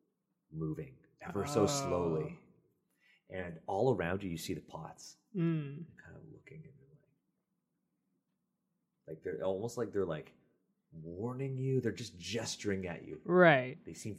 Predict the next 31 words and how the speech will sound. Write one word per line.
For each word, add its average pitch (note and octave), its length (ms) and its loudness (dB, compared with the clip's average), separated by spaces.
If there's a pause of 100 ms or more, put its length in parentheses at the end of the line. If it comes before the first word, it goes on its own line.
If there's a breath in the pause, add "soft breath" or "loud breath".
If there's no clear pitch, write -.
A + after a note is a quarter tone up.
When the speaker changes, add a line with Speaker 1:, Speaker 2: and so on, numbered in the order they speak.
Speaker 1:
fixated G2 460 0
on F2 120 -6
you. E2+ 120 -4
The F2 100 -8
figures G#2 640 -2
that E2 220 -8
dance E2+ 260 -6
in - 80 -18
the D#2+ 60 -8
pot, D#2+ 200 -14
the - 180 -14
animals, D#2+ 580 -8
the F2 80 -14
humans. D#2+ 720 -12 (200)
Speaker 2:
Yeah. D3+ 360 4 (1800)
Um, E3 540 6 (1300)
I G3 80 10
mean, F#3+ 260 8
I, F3+ 120 12
I'm F3+ 200 8
gonna A#3 80 6
crouch F3 460 2
down D3 280 2
in D3+ 80 0
front D3+ 180 2
of D3+ 60 2
one D3 160 2
of C#3+ 120 0
these C#3 160 0
pots. - 600 0
Speaker 1:
Yeah. D#2 220 -8